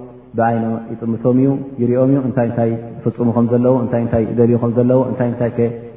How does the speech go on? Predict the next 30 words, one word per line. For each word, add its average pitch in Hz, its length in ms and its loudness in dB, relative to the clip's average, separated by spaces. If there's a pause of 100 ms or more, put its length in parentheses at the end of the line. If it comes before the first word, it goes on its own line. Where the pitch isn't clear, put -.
ይፈትዉ፣ 120 320 2 (100)
እንታይ 117 220 2
እንታይ 113 280 2
ከ - 20 -8 (360)
ይጠልኡ። 117 300 2 (1200)
ቀፂላ 175 300 4
እቲ 160 120 0
ኣያ 165 160 6
እንታይ 147 180 4
ይብል? 139 180 2 (640)
ሕጂ 135 180 2
እቲ - 160 0
ዓይነት 170 260 6
እዮም 151 160 6
እቶም 135 180 4 (120)
እተቐው 139 320 4 (120)
ዝበሃሉ 131 300 4 (100)
ዘለዉ 143 280 6
ንዕኦም 135 300 0 (140)
ትገልፀልና 131 440 4 (100)
ማለት 117 240 4
እዩ። 110 60 0 (320)
الذين 143 480 6 (140)
يقولون، 135 520 4 (640)
እቶም 135 240 4
እንታይ 143 240 4
ዝብሉ? 147 140 2 (140)
الذين 135 400 4 (140)
يقولون 135 440 4 (380)
ربنا 143 440 6